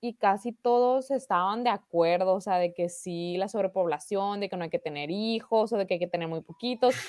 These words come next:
Y yo estaba como que, ¿cómo? O sea, de que ya, de que no sé, universitarios, pues estudiando química y que la gran mayoría sí estuviera como que, eh, o sea, que se fuera con esa,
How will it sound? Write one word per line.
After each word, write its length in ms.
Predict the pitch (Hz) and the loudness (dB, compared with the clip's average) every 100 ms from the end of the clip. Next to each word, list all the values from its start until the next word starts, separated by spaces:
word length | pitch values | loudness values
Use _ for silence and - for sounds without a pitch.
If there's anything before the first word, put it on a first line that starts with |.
| - - - | -14 -18 -10
Y 100 | 247 | 0
yo 60 | 269 | 2
estaba 360 | 320 330 320 330 | 2 4 2 2
como 320 | 339 339 - | 0 -2 -2
que, 120 | 254 - | -8 2
¿cómo? 800 | 262 277 330 359 359 330 269 | 2 4 2 4 6 8 8
O 80 | 240 | 6
sea, 240 | 285 302 269 | 6 4 4
de 120 | 262 | 2
que 220 | 262 247 | 2 4
ya, 360 | 220 208 208 233 | 8 8 8 6
de 100 | 262 | 2
que 80 | 269 | 0
no 140 | 254 | -4
sé, 140 | - 262 | 0 0
universitarios, 800 | 254 247 240 - 339 359 359 339 | 2 0 -2 0 4 4 2 -2
pues 140 | 302 | -6
estudiando 420 | 285 233 202 208 - | -2 -2 0 -2 -4
química 380 | 254 277 277 | -6 -4 0
y 80 | 277 | 2
que 80 | 247 | 4
la 140 | 233 | 2
gran 500 | 208 190 185 202 196 | 2 -6 0 2 2
mayoría 480 | 208 233 220 196 180 | 0 0 0 4 2
sí 140 | 190 202 | 2 -4
estuviera 480 | - 202 196 196 | -4 -2 2 0
como 340 | 196 202 196 190 | 0 -4 -4 -4
que, 400 | 180 160 139 - _ _ _ _ _ _ | -2 0 0 -4 _ _ _ _ _ _
eh, 1040 | - 175 175 165 160 160 156 151 151 151 143 - _ | 2 6 8 8 6 4 4 2 0 -2 -6 -12 _
o 100 | 196 | -2
sea, 100 | 208 | 0
que 80 | - | 2
se 80 | 240 | 2
fuera 220 | 208 240 | 2 2
con 160 | 330 247 | 2 -2
esa, 400 | 202 269 254 | 0 4 4